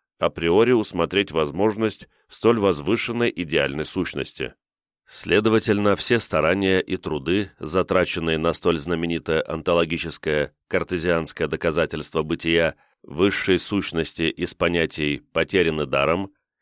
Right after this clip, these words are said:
и человек столь же мало может обогатиться знаниями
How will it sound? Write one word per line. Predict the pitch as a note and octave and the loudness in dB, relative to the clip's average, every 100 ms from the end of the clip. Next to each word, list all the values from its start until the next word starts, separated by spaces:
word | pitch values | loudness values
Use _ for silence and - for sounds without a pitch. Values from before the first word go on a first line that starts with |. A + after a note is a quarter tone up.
| _ | _
и | - D#2+ | -6 -4
человек | E2+ F2+ G#2 B2+ | 0 2 4 2
столь | - A2 F#2+ | 2 2 2
же | F2+ | 0
мало | E2+ G2+ F#2+ | 2 2 2
может | F2 E2+ E2+ | 2 2 0
обогатиться | D#2+ D#2 D#2 - F2+ - C#2 | -2 0 0 -2 -6 -4 -4
знаниями | D#2+ F#2 F#2+ F#2 F2+ E2+ | -2 0 0 0 0 -2